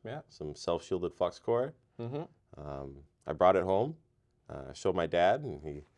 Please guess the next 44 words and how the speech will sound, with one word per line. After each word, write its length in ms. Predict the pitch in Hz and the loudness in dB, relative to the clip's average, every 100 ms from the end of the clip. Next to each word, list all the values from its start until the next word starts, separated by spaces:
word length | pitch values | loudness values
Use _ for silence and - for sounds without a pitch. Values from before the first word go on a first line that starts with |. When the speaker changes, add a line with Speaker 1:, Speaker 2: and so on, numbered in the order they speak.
| _ _ - | _ _ -2
Speaker 2:
he 60 | 117 | 2
wasn't 180 | 127 | 4
very 180 | 117 110 | 6 4
happy 340 | 107 101 107 107 | 6 4 4 0
at 120 | - | 2
first, 380 | 104 123 156 107 | 2 2 0 0
right? 220 | 95 131 | 0 0
He's 140 | 98 | -2
like, 160 | 60 53 | -6 -12
"Oh, 140 | 95 - | -16 -10
like, 120 | 107 | -8
wh-, 400 | 151 160 143 - | -8 -8 -10 -6
what 100 | 139 | -2
have 80 | 117 | -2
you 60 | 92 | -2
got 160 | 82 | -2
yourself 360 | 80 - 78 80 | -4 -4 -4 -2
into," 320 | 80 78 73 | -4 -4 -2
right, 260 | 78 85 - | -2 -2 -4
kind 120 | 98 | -4
of 100 | 95 | -2
thing. 280 | 113 139 135 | -4 -4 -2
But 300 | 80 76 _ _ _ _ _ _ _ _ _ - | -2 -2 _ _ _ _ _ _ _ _ _ -12
I 40 | |
said, 240 | - 78 | -4 -4
"You 60 | 85 | 0
know 160 | 95 107 | 4 6
what? 200 | 156 - | 6 4
I, 200 | 85 82 - _ _ _ _ _ _ - | 2 0 -6 _ _ _ _ _ _ -8
I 80 | 85 | 2
gotta 160 | 90 | 2
do 80 | 92 | 2
something 240 | - 98 | 0 -2
with 120 | 101 101 | -2 0
my 120 | 92 | 2
life. 360 | 92 117 147 78 | 4 2 0 -4
I 80 | |
gotta, 280 | 80 85 82 - | -2 0 -2 -4
I 60 | 85 | -2
gotta 180 | 87 | -2
improve 340 | 85 85 101 95 | -2 -2 -2 -2
myself. 480 | 95 - 95 110 80 | -2 0 0 0 -2
I 60 | |
gotta, 260 | 82 82 | -2 -2